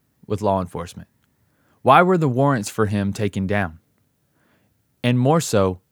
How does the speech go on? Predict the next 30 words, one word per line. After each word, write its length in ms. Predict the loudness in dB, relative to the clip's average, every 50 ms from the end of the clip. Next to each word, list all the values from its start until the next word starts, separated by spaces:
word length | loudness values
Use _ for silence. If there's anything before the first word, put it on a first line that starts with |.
| _ _ _
who 360 | -6 -2 -2 0 0 -2 -4 _ _ _
took 220 | -8 -8 -8 -6
them 180 | -8 -10 -10 -10
down? 200 | -10 -12 -14 -16 _ _ _ _ _ _ _ _ _ _ _ _ _ _ _ _ _ _ _ _ _ _ _ _ _ _ _ _ _ _ _ _ _ _ _ -8
So 320 | -2 2 2 4 2 2 2
a 80 | 2
new 220 | 4 4 4 4 4
warrant 300 | 4 2 2 0 0 -2
was 120 | -4 -2
issued 400 | -2 -4 -4 -6 -6 -10 -8 -4
by 140 | -2 -2 -2
the 140 | -2 -2 -4
U 200 | -2 0 0 2
S 180 | 0 0 0 0
Marshal's 420 | 0 0 2 0 -2 -6 -6 -6
Office, 480 | -6 -8 -8 -10 -14 -20 -20 -20 -20 -20 _ _ _ _ _ _ _ _ -6
and 180 | -4 -2 0
Eubanks 640 | 0 0 0 2 2 0 0 0 -4 -6 -10 -12 -10 _
was 160 | -6 -6 -4 -2 2
added 320 | 2 2 2 2 0 -4
to 100 | -6 -8
the 180 | -8 -6 -4 -2
F 220 | -2 -2 -2 -2
B 160 | -2 0 0
I's 360 | 2 2 0 0 -2 -4 -6 -12 _ _ -8
most 440 | -4 0 0 0 0 0 -4 -10 -8
wanted 300 | -6 -4 -4 -4 -6 -6
list. 400 | -10 -14 -14 -16 -18 -20 -20 -20 _ _ _ _ _ _ _ _ _ _ _ _ _ _ _ _
September 540 | -6 -4 -4 -4 -4 -2 0 0 2 2 0
tenth, 440 | 0 0 -2 -2 -2 -4 -12 -20